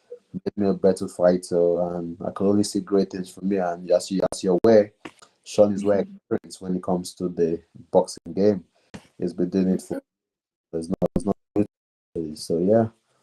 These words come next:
Speaker 2: Nice, brother, and, uh, I'm sure you're enjoying the whole, uh,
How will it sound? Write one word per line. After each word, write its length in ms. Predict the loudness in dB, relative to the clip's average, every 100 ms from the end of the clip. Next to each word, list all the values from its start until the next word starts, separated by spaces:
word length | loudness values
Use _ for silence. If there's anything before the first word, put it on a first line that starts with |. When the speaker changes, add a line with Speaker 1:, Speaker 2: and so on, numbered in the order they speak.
| _ _ _ _ _ _ _
Speaker 2:
Nice, 320 | -6 -2 -4
brother, 340 | -4 -6 -4 -4
and, 260 | -4 -4 -4
uh, 320 | -4 -8 -12 -16 _
I'm 140 | -6 -4
sure 300 | -2 0 2
you're 160 | 2
enjoying 640 | 0 0 4 4 2 -2
the 160 | -4 -4
whole, 440 | 2 4 4 0
uh, 280 | -4 -4 -6